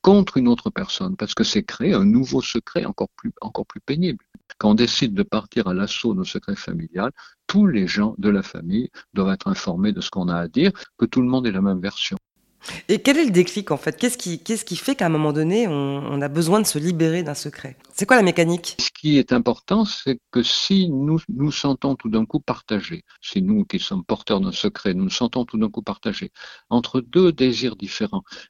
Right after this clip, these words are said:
Speaker 1: j'ai envie d'en parler, je pense que ça serait bien pour, pour ma famille et mes enfants, mais je ne peux pas en parler parce que je crains de leur faire du mal. Lorsqu'on est partagé comme ça,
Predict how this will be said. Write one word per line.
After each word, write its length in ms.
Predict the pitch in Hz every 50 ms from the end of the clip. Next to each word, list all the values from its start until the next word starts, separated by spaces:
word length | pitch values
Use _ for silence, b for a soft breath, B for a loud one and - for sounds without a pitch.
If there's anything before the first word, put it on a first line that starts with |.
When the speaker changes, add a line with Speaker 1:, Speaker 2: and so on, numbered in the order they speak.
| _
Speaker 1:
j'ai 200 | - - 117 131
envie 340 | 139 165 175 165 - 185 180
d'en 160 | 151 139 120
parler, 440 | 113 - 110 98 104 101 92 92 92 - -
je 120 | - -
pense 180 | - 113 104 -
que 80 | 110
ça 60 | 98
serait 160 | - - 101 90
bien 240 | 82 104 107 104
pour, 200 | 101 - 95 87 - _
pour 140 | - 95
ma 120 | 87 90 98
famille 340 | - - 104 95 98 104 101
et 40 |
mes 160 | 92 95 90 92
enfants, 220 | 92 - - 101 B B B B B B B _
mais 260 | 117 131 165 185 165 b b b b _
je 140 | - - 143
ne 100 | 135 113
peux 160 | - - 170
pas 160 | - - 156
en 140 | 147 135 117
parler 380 | - - 101 107 110 104 101 98
parce 260 | - 117 - - -
que 120 | - 143
je 140 | 127 107 110
crains 280 | 104 - - - 135 127
de 60 | 117
leur 140 | 113 107 -
faire 180 | - 117 110
du 140 | 95 104 101
mal. 240 | 98 101 104 104 107 -
Lorsqu'on 320 | - 131 - - 143 143
est 120 | 135 131 -
partagé 480 | - 175 - _ - 165 156 151 143
comme 200 | - - 113 104
ça, 300 | 104 - - - 123 151